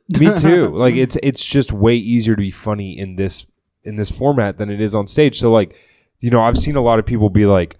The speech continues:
Speaker 2: "Oh, I love that guy on a podcast. I'm gonna go watch him live," and then be like, "His shit sucks."
Speaker 1: Yeah, totally. Especially,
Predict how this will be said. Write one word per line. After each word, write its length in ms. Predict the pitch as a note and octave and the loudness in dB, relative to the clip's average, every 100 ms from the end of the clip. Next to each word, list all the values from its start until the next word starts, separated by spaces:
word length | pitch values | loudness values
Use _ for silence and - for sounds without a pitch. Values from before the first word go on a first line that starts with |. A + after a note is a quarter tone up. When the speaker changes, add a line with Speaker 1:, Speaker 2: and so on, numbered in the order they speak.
| - - - | -20 -20 -6
Speaker 2:
"Oh, 160 | - F#3 | 2 4
I 100 | F#3 | 4
love 380 | C#3 D3+ D#3 C3 | 4 2 0 -2
that 200 | D3 B2+ | -2 2
guy 220 | B2+ C3 | 2 4
on 420 | B2 B2 A#2+ A#2 - | 4 2 0 -6 -4
a 80 | A2+ | 0
podcast. 720 | C#3+ D#3 D#3+ B2 F#2 - - | 4 4 2 -4 -2 -4 -6
I'm 120 | A#2+ C3 | -4 0
gonna 140 | B2+ | 2
go 140 | A#2+ | 4
watch 340 | A2+ A2 A#2 - | 4 4 2 -2
him 80 | G#2+ | -6
live," 400 | G#2+ C3+ G#2 F2+ | -2 0 0 -2
and 140 | G2 | -4
then 100 | G2 | 0
be 80 | G2 | 2
like, 160 | F#2 | 2
"His 160 | F2 G2 | -2 -4
shit 240 | - G2 | -4 -6
sucks." 480 | - - A2 - - | -6 -6 -6 -6 -14
Speaker 1:
Yeah, 460 | A#2 A#2+ C3+ C3 A2 | -4 0 2 2 -2
totally. 640 | G2+ B2+ B2 A#2 A2+ A#2 - | 0 2 2 0 -4 -6 -8
Especially, 680 | A#2 - G3 F#3+ E3+ C#3 | -6 -2 0 0 -2 -2